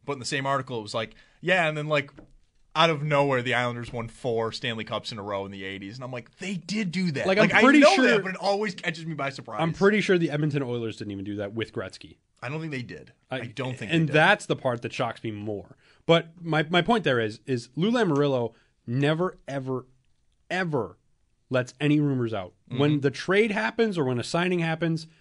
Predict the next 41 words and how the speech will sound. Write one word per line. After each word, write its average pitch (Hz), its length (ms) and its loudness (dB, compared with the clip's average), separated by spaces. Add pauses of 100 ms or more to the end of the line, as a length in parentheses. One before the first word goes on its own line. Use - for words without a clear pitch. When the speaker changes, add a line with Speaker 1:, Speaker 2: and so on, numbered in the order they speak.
(720)
Speaker 2:
he's 170 300 0
the 165 60 2
one 160 160 4
that's 147 160 -2
reporting 117 320 -2
it. 85 120 -16 (240)
And 131 120 2
it, 135 200 -2
and 135 300 2
it 127 120 -6
was 131 140 -2
never 143 240 2
like, 131 180 0
"Oh, 139 200 2
well, 120 180 0
like, 113 160 -4
this 127 160 -2
might 127 160 0
happen 123 260 -4
with 117 80 -4
the 123 80 -2
Islanders 120 380 0
here." 113 120 -4
No, 127 300 0
it, 165 180 -4
when 175 120 2
that 190 160 2
Bo 196 160 4
Horvat 202 320 0
trade 214 200 -2
happened 214 240 -4
last 220 240 -8
year, 240 160 -4 (280)
it 190 60 0
was, 180 200 0
"Hey, 311 260 2
guys, 233 360 0
Bo 214 200 2
Horvat's 220 380 2
an 165 80 -2
Islander." 165 380 -2